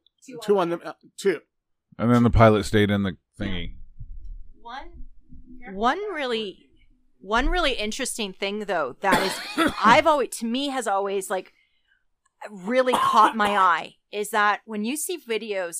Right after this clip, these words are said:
Speaker 1: of the astronauts before they went up, Aldrin,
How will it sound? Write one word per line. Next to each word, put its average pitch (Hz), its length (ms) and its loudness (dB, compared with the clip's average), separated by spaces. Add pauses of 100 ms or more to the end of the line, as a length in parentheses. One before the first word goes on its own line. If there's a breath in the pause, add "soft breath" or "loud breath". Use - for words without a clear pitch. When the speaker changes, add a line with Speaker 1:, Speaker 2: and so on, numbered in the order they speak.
Speaker 1:
of 180 80 -10
the 196 140 -6
astronauts 175 600 -6
before 240 400 -6
they 220 120 -6
went 165 220 -10
up, 143 160 -16 (1120)
Aldrin, 254 640 0